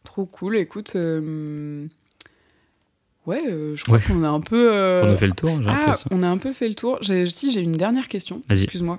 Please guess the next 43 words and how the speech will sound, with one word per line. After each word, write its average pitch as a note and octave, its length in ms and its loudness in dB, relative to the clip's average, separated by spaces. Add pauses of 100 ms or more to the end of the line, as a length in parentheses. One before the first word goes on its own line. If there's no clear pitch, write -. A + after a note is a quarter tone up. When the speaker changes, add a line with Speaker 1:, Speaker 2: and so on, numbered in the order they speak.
Speaker 1:
C'est E3 500 -2
une F#3+ 160 -2
que G3 100 -4
j'ai E3 120 -4
rajoutée, D#3+ 580 -4
euh, D#3 340 -2 (440)
dans E3+ 100 0
les E3+ 100 2
derniers F#3 300 2
épisodes, F#3+ 420 0
euh, E3 280 0
que E3 140 -8
je D#3 60 -10
trouve E3+ 220 -10
toujours G3 260 -4
intéressante, G3+ 500 -2
Speaker 2:
Vas-y. F#3 180 0
Speaker 1:
justement. F#3+ 260 0 (440)
C'est, F#3+ 440 -2
euh, E3 420 2
de E3 120 -14
te F#3+ 120 -4
demander F#3 280 2
s'il F#3 260 -4
y F3 40 2
a, E3+ 180 2
euh, D#3+ 360 0 (680)
un... D3+ 1040 -4 (380)
une F3+ 120 0
ressource, F3+ 500 0
on F#3+ 60 0
va E3 120 2
dire, F#3 180 0
euh, D#3+ 180 4
culturelle, E3+ 560 -2
artistique, F3 640 -4
euh, D#3+ 240 2
un D#3+ 140 -2
artiste, D#3+ 580 -6
un D3 100 -6
Speaker 2:
Ouais. D3+ 60 -12
Speaker 1:
film, F3 640 0
euh, D3+ 140 -6